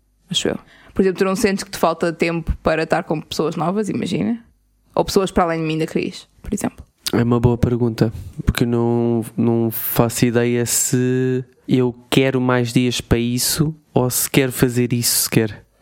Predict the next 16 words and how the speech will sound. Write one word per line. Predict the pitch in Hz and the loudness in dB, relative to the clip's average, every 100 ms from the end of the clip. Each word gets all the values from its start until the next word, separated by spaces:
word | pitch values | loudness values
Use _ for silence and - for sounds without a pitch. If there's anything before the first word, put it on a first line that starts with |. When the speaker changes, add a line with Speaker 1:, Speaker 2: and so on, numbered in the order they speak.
| _ | _
Speaker 1:
Ok. | 196 - | -6 -2
Speaker 2:
Mas | - 123 | 0 2
eu | 117 120 | 2 2
acho | 120 - | 0 -2
que | - | -8
depende | - - 123 123 120 | -2 0 2 0 0
das | 123 123 - | 0 0 0
fases | - 131 131 127 131 | 0 0 -2 -2 -2
e, | 135 131 127 117 | 0 0 -2 -2
dependendo | 117 123 120 120 | 0 2 2 0
das | 120 120 | 0 -2
fases, | - 127 131 - | -2 -2 -2 -2
é | - 127 | 0 0
possível | - - 139 131 131 | 0 0 0 0 -2
que | - 147 131 117 | 0 -2 0 0
haja | 117 120 - 123 120 117 | 0 0 0 0 0 -4